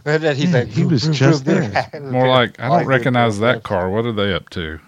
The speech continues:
Speaker 3: Are they up to no good?"
Speaker 1: <laughs>
Speaker 3: Probably.
Speaker 1: "Who's that? Who's that?" <laughs>
Speaker 2: Damn, dude.
Speaker 1: Oh, man. I don't know how you do it, man. That
Speaker 3: I
Speaker 1: takes some
Speaker 3: don't
Speaker 1: skill
Speaker 3: know.
Speaker 1: right there.
Speaker 3: I don't know.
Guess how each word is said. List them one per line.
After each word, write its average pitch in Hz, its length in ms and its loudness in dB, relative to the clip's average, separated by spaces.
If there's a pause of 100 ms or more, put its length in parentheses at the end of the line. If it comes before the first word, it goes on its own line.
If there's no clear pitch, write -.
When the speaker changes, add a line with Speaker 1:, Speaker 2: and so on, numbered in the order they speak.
(160)
Speaker 3:
Are 156 60 -10
they 101 160 -6
up 104 140 -6
to 110 80 -4
no 107 180 -2
good?" 104 300 0
Speaker 1:
<laughs> - 100 -10
Speaker 3:
Probably. 87 460 -4
Speaker 1:
"Who's 214 240 -4
that? 123 260 -4 (140)
Who's 180 240 -8
that?" 101 180 -8 (1080)
<laughs> 175 680 -8
Speaker 2:
Damn, 127 360 4
dude. 104 380 2 (580)
Speaker 1:
Oh, 95 280 -14
man. 95 260 -6
I 127 60 6
don't 147 100 2
know 120 80 4
how 131 140 6
you 143 100 4
do 143 220 2
it, 113 80 0
man. 113 140 -2
That 127 260 0
Speaker 3:
I 135 160 2
Speaker 1:
takes 117 100 -8
some 120 100 0
Speaker 3:
don't 160 200 2
Speaker 1:
skill 131 180 2
Speaker 3:
know. 117 100 4
Speaker 1:
right 110 260 0
there. 117 260 2
Speaker 3:
I - 20 -8
don't 113 220 -6
know. 110 460 -8